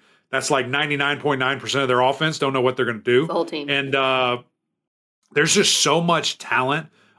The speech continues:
Speaker 1: on that team for them not to be getting these results. And to me, that, that's a coaching thing. And so it's gonna be really interesting to see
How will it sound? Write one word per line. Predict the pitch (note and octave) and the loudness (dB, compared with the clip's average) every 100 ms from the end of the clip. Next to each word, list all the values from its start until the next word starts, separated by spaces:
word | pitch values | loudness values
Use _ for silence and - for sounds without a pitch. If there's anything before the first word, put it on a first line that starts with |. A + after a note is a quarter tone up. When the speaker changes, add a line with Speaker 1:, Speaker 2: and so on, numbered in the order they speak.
| - | -4
Speaker 1:
on | C3 | -2
that | C3+ C3 | 0 -2
team | - C#3 C#3+ | -2 -4 -2
for | C#3 | -2
them | C#3 B2 | -2 0
not | B2+ C#3 | -2 -2
to | - B2 | -4 -4
be | C3 | -2
getting | B2 C3 C3 | 0 0 0
these | C3 | -4
results. | G#2+ A2 A2+ B2 - - _ _ | -4 -6 -4 -4 -4 -12 _ _
And | - C3+ | -8 -4
to | C#3 | -2
me, | C#3+ D3+ D#3 | 0 2 2
that, | C#3 C#3+ | 0 -2
that's | C3+ C3+ | -2 -2
a | |
coaching | C#3 E3+ - A#2+ G#2+ | 0 0 0 -2 -6
thing. | - D#2+ _ | -14 -18 _
And | D3 C3+ C3 | -4 -2 -2
so | - D3 C3 B2 - _ _ | 0 2 2 0 -6 _ _
it's | C#3+ D3 | -2 0
gonna | A#3+ G#3+ | 0 2
be | E3 | 2
really | B2+ D3 D#3 C#3+ | 4 4 4 2
interesting | C#3 C3 C3+ - C3+ B2 | 0 -2 -4 -4 -4 -4
to | |
see | A#2+ - C3+ C3 B2 A2 | -6 0 2 2 0 -4